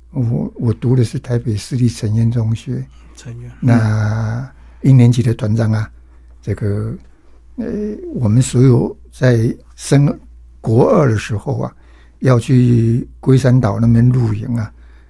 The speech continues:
Speaker 1: 啊，以前都是啊，
Speaker 2: 嗯。
Speaker 1: 租救国团的军用卡车，然后运送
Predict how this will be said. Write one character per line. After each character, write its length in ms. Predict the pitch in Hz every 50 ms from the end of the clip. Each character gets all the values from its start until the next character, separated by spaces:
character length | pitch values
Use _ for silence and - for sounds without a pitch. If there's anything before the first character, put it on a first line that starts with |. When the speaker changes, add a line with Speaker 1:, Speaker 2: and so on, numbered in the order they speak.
| _ _ - -
Speaker 1:
啊， 100 | 147 139
以 100 | 120 107
前 220 | - 120 107 120
都 120 | 123 123
是 220 | 117 - 143 117 117
啊， 120 | 104 - -
Speaker 2:
嗯。 80 | - _ - - - -
Speaker 1:
租 460 | - - - 135 127 131 131 131 139 - - - - _ _ _ _ - - - -
救 220 | - - 170 160 -
国 160 | - 117 117
团 180 | - 117 113
的 100 | 120 123 113
军 260 | - - - 131 127
用 200 | 123 120 110 101
卡 220 | - - - -
车， 340 | - - - 117 110 113 120 - - - - - - - _ - - - - - - -
然 280 | 254 135 107 107 123
后 260 | 123 127 117 110 117 - - - _ - _ _ - - - - - _ _ _ - _ - -
运 200 | - 139 123 110
送 320 | 101 123 117 107 117 -